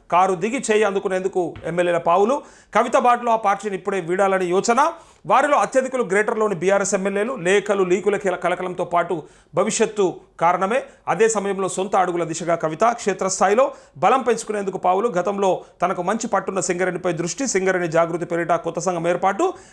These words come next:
కార్మికులతో భేటీ, కోఆర్డినేటర్ల నియామకం" అంటూ ఇక్కడ చాలా ఇంట్రెస్టింగ్గా మంచి వార్తని వండి వార్చిపెట్టిర్రు ఆంధ్రజ్యోతి. ఓకే, ఆ, ఎట్లాగో అది అలవాటే, ఆ పత్రికకు అలవాటే ఇట్లాంటివన్నీ కూడా. So,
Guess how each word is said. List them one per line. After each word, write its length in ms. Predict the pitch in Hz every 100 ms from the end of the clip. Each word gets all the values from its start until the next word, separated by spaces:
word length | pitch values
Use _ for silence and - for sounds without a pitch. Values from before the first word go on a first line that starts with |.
| -
కార్మికులతో 520 | 185 208 220 208 202
భేటీ, 300 | 185 208 226
కోఆర్డినేటర్ల 640 | 277 214 214 202 190 185 185
నియామకం" 460 | 170 196 185 175 160
అంటూ 380 | 165 185 151 - _ -
ఇక్కడ 400 | 180 196 165 135 - _ -
చాలా 160 | 202 208
ఇంట్రెస్టింగ్గా 880 | 208 254 240 240 202 233 190 170 - _ _ _ _ 156
మంచి 540 | 180 - 185 151 139 _ -
వార్తని 600 | 156 175 175 190 170 - - _ _ -
వండి 280 | 160 170 190
వార్చిపెట్టిర్రు 680 | 160 151 - 190 147 117 - _ _ _ _ _ - 196
ఆంధ్రజ్యోతి. 580 | 185 180 160 143 139 - -
ఓకే, 300 | 151 175 156 _ _ _ _ -
ఆ, 380 | 147 143 139 - - - - -
ఎట్లాగో 300 | 156 202 214
అది 100 | 190
అలవాటే, 420 | 156 175 190 160
ఆ 40 |
పత్రికకు 440 | 135 147 165 170 151
అలవాటే 460 | 160 147 147 165 _ _ 147
ఇట్లాంటివన్నీ 500 | 156 147 143 156 151
కూడా. 240 | 139 202 - _ _ _ -
So, 280 | 208 175 147